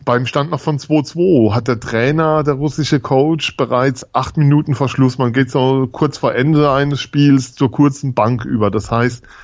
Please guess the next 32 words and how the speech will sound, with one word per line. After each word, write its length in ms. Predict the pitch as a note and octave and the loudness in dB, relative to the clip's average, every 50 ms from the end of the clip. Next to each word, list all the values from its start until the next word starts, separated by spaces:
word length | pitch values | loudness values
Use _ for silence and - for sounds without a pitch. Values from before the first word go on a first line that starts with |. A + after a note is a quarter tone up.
| - - - - - - - | -20 -20 -20 -20 -14 -6 -4
man 120 | A#2+ A#2 | -4 -2
bringt 220 | A#2 C3+ C#3+ D3+ | 0 0 0 2
nur 100 | D3+ D3+ | 2 2
noch 120 | C3+ C3+ B2 | 0 0 0
seine 280 | - C#3 B2 B2+ C3 | 0 0 0 0 2
ersten 280 | A#2+ A#2+ B2 B2 - B2+ | 0 0 0 -2 -4 -6
drei 220 | A2+ A#2 A2 G#2+ | -2 0 0 0
Reihen 320 | G2+ G2 G2 G2+ G#2+ G2+ G2 | 0 0 0 0 0 -2 -2
rein. 420 | F2+ F2 D#2+ D#2 D#2+ D#2+ E2 E2+ - - _ _ _ | -2 -2 -2 -2 -4 -6 -8 -10 -14 -18 _ _ _
Das 300 | - G2+ F#2 - - - | -6 -6 -6 -6 -6 -4
hei-, 140 | A2+ A#2+ B2+ | 0 0 0
in 180 | C3+ C3+ C3 | 0 0 0
der, 140 | A#2 A#2 A2+ | 0 0 -2
das 240 | A2+ - A#2 G#2 - | -2 -6 -12 -6 -6
hat 120 | C#3 B2+ | -4 -2
einfach 260 | C#3+ B2+ A#2 B2 C3+ - | -2 -2 -2 -4 -6 -6
das 180 | - A#2+ A2 | -8 -10 -8
Thema, 300 | - - C#3 C3 C3 B2+ | -4 -2 -2 0 0 0
dass 140 | B2+ A#2+ G#2+ | -2 -2 -2
man 100 | C3 A#2+ | -2 -2
in 80 | A#2+ A#2+ | -2 -2
der 0 | |
Crunch-Time 840 | - A#2+ A#2 A#2+ C3+ B2+ - - - B2 B2 A#2+ A#2 A#2 A#2 A#2 - - _ _ _ - - _ _ _ | 0 0 0 0 -2 -4 -8 -6 -4 -2 -2 -2 -2 -2 -6 -8 -10 -16 _ _ _ -20 -20 _ _ _
seine 240 | - A2+ A2 A2+ | -4 -2 -2 -2
besten 380 | A2 A#2 B2 A2 A#2 - C#3+ A#2+ | 0 0 0 -2 -2 -4 -8 -8
Spieler 640 | - - - B2+ B2+ A#2 A#2+ A#2 A#2 A#2 A2+ A#2 B2 A#2+ - - | -6 -2 0 2 4 4 4 4 4 2 2 0 -2 -4 -6 -6
öfter 280 | C3 A#2 - - A#2 | -6 -4 -2 -2 -2
auf 140 | G2+ A#2 A2+ | -2 -2 -4
dem 100 | B2 B2 | -4 -6
Eis 300 | E2 F#2 G#2+ A#2 A2+ B2+ | -4 -2 -4 -2 -2 0
haben 320 | A2+ G2 F2+ F2 F2+ E2+ | 0 0 0 -2 -2 -2
will. 180 | F2 F2 E2+ E2 | -2 -2 -2 -4